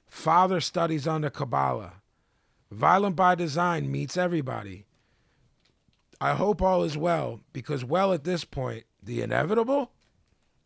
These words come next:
Out of my hands. The next part indeed was not for them. Will Bear be where? Still not a threat.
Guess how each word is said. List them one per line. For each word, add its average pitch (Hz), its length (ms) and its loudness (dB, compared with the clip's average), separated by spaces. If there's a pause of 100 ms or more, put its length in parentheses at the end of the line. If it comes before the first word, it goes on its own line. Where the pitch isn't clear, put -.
(1600)
Out 170 200 6
of 190 100 0
my 185 180 4
hands. 170 540 -4 (480)
The 135 80 -4
next 185 340 -2
part 180 260 2
indeed 160 420 -2
was 135 180 -6
not 151 220 -4
for 151 160 -6
them. 135 400 -6 (920)
Will 156 260 2
Bear 185 460 2
be 196 420 0
where? 196 600 0 (640)
Still 175 680 -2
not 170 260 0
a 156 60 0
threat. 151 440 -2